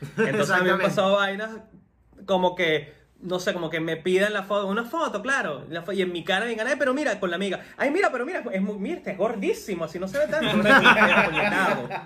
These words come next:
Speaker 3: Marico, eres como un objeto, weón.
Speaker 2: "Gorda, estoy a treinta centímetros de ti.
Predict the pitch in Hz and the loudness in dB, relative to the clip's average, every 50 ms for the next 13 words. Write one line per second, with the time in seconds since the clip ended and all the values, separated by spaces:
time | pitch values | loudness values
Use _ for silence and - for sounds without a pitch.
0 | - 151 143 143 170 214 226 214 202 208 208 269 262 208 196 214 233 226 - 226 | -14 -14 -8 -6 -4 -4 -2 -4 -4 -6 -6 -8 -8 -8 -6 -8 -8 -8 -8 -8
1 | 233 226 196 - 147 131 127 131 143 156 143 - - - 185 147 185 226 269 262 | -6 -6 -6 -8 -12 -14 -14 -12 -12 -14 -14 -12 -10 -6 -2 2 2 2 2 2
2 | 254 247 226 214 196 - - 226 208 233 247 - 254 269 262 277 269 262 294 269 | 0 0 0 -2 -4 -2 0 2 2 2 2 0 0 -2 -2 -2 -2 -4 -6 -6
3 | - 262 233 214 233 233 247 262 - 277 262 247 226 208 185 240 247 226 156 123 | -6 -8 -8 -8 -6 -6 -6 -4 -4 -4 -4 -4 -6 -8 -8 -8 -6 -6 -8 -8
4 | - - | -12 -18